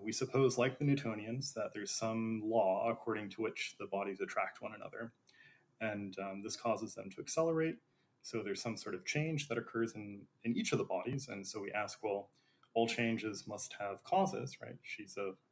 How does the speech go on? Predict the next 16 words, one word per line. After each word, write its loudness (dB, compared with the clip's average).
she -6
believes -4
in -2
the -4
principle -4
of -4
sufficient -4
reason. -4
And, -4
uh, -4
so -2
it's -2
our 8
business 2
as -10
natural -6